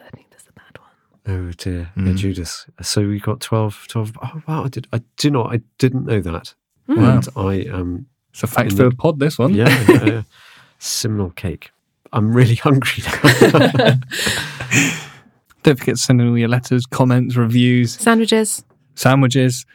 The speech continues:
Speaker 2: Pl-, yeah, cakes. <laughs> Um, send them to me. My email address is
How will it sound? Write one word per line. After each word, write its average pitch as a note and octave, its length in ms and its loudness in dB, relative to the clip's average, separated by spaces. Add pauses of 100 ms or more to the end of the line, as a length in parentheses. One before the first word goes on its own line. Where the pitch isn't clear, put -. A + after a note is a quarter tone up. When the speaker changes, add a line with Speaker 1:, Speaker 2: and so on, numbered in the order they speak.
(400)
Speaker 2:
Pl-, A2 200 2
yeah, G#2 180 2
cakes. A2+ 520 0
<laughs> C3 760 0
Um, A#2 240 2 (680)
send F2+ 180 -2
them F2 100 -4
to - 140 -8
me. E2 180 -4
My G#2 160 4
email G2+ 280 0
address - 360 -10
is - 140 -12